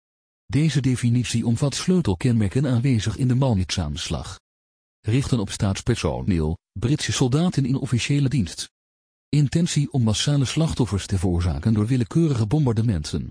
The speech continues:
Politiek doel, druk op Groot-Brittannië om controle over Palestina op te geven en immigratiebeperkingen voor Europese Joden op te heffen. Transnationale uitvoering, een aanval uitgevoerd in Oostenrijk door actoren gelinkt aan een politieke beweging met basis in Palestina,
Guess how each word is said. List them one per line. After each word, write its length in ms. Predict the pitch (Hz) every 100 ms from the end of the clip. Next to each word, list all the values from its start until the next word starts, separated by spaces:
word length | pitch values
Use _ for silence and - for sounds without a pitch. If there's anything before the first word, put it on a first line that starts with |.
| - _ _ _ _ _ -
Politiek 460 | 120 95 - 104
doel, 320 | 110 123 - - _ 98
druk 240 | 123 156
op 140 | 131 127
Groot-Brittannië 640 | 120 104 104 95 160 127
om 160 | 110 123
controle 460 | 120 113 147 151 123
over 260 | 117 104
Palestina 640 | - 107 90 - 151 135 120
op 160 | 127
te 100 | -
geven 360 | 101 113 98 113
en 140 | 123
immigratiebeperkingen 1080 | 113 101 110 120 - 104 95 120 113 110 113
voor 200 | 104 151
Europese 600 | 135 117 104 139 120 110
Joden 360 | 90 76 87 101
op 160 | 113
te 100 | -
heffen. 440 | 113 101 - 55 - _ _ _ _ _ -
Transnationale 880 | 123 151 - 139 - 135 131 113
uitvoering, 600 | 104 147 - 80 98 156 - -
een 220 | 127 131
aanval 400 | 147 117 117 110
uitgevoerd 580 | 156 156 101 87 80 95
in 160 | 110
Oostenrijk 540 | 151 147 - 98 85 85
door 140 | 107
actoren 500 | - 131 90 82 107
gelinkt 400 | 101 113 160 -
aan 140 | 143 127
een 100 | 110
politieke 540 | 104 92 - 160 113
beweging 500 | 95 90 101 101 95
met 160 | 92 85
basis 340 | 131 143 127
in 140 | 127
Palestina, 760 | 110 107 90 - 107 76 67